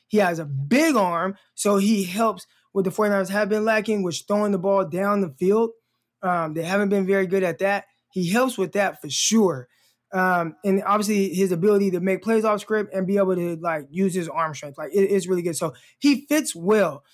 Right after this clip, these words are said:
Now, when I look at, you know, the difference, why am I so sold on Zach Wilson? But uh, you know, I'm not as high on Lance, who I am high on. He's my third quarterback ahead of Justin Fields. Um,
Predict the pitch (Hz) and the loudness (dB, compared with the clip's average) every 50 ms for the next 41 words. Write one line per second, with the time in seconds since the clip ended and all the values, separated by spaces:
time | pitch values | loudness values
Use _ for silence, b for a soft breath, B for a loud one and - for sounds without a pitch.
0 | b _ - 196 202 202 190 185 180 175 170 - _ _ _ _ _ _ _ 185 | b _ -2 0 0 2 2 2 0 0 -2 -6 _ _ _ _ _ _ _ -2
1 | 180 185 185 196 196 170 190 180 175 147 190 190 180 170 165 170 160 170 190 175 | 0 2 2 2 2 2 0 0 0 0 0 0 0 0 -2 -4 -2 -2 -2 0
2 | 175 175 160 160 180 190 202 208 196 190 185 175 - 202 196 185 156 - 202 202 | -2 -4 -4 0 2 2 2 4 2 2 0 0 -2 -2 -2 -2 -2 -2 0 0
3 | 196 190 190 180 147 143 180 180 175 170 170 165 156 180 185 180 175 170 175 185 | 2 2 0 -2 -4 -6 -4 -4 -4 -4 -4 -6 -4 -2 -2 -2 -2 -2 -2 0
4 | 208 214 202 202 - 185 180 170 165 160 170 165 165 - - _ _ _ _ _ | 0 0 0 -2 -4 -6 -6 -6 -6 -6 -6 -6 -6 -8 -12 _ _ _ _ _
5 | _ _ _ _ - 175 175 170 165 - 202 190 180 180 170 165 143 160 165 175 | _ _ _ _ -2 0 0 0 0 0 0 0 0 2 0 0 0 0 -2 0
6 | 185 170 165 139 143 175 175 180 165 160 165 170 170 160 156 151 151 156 160 156 | 0 0 0 -2 -2 -2 -2 -2 -2 -2 -2 -2 0 0 0 -2 -2 -4 -4 -6
7 | 151 135 - 175 170 180 185 175 156 131 156 156 151 139 135 143 143 151 143 143 | -6 -4 -2 0 0 2 2 2 0 0 0 0 0 -2 -2 -4 -4 -4 -4 -4
8 | 143 143 139 156 147 143 131 - 160 147 143 135 139 135 131 127 _ _ - 156 | -4 -6 -4 -4 -6 -6 -6 -4 -6 -4 -4 -4 -6 -8 -10 -14 _ _ -12 -10
9 | 139 147 175 170 160 147 139 151 151 131 - _ - 170 160 143 131 131 - b | -6 -4 -4 -4 -4 -4 -6 -10 -12 -12 -14 _ -10 -8 -8 -8 -8 -12 -16 b
10 | b b b b b b b b - 196 202 190 185 185 180 165 151 139 | b b b b b b b b -2 0 2 2 2 2 0 -2 -4 -8